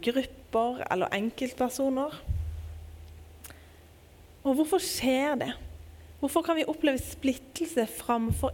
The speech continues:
enhet, som er Guds gode intensjon med sin kirke? Jeg tror det skjer når mennesker blir for opptatt av seg selv, i stedet for å ha blikket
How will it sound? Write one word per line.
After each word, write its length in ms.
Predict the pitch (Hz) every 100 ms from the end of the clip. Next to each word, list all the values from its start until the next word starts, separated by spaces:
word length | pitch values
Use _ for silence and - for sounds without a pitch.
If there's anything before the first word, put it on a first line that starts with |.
| -
enhet, 540 | 226 262 220 196 -
som 80 | 233
er 140 | 202 214
Guds 320 | 226 - -
gode 280 | - 214 202
intensjon 800 | 202 214 196 - 226 226 190 185 - - - - - - -
med 200 | 226 202 202
sin 220 | 202 202
kirke? 460 | 175 - - - - - - - - - - - - - - - - - - - - - - - - - - -
Jeg 160 | 330 330
tror 400 | - 262 269 277 - - - - - - 208
det 220 | 202 226 226
skjer 320 | 220 190 202 - - - - - -
når 220 | 226 226
mennesker 420 | 196 196 196 226
blir 240 | 220 214 214
for 480 | - - 269 269 -
opptatt 540 | 240 - - 196 - - - - - 220
av 180 | 208
seg 240 | - 208 -
selv, 480 | - 254 311 403 - - - - - -
i 20 |
stedet 460 | 226 - 214 220 208
for 80 | 190
å 140 | 190
ha 20 | 190
blikket 600 | 196 196 - - 180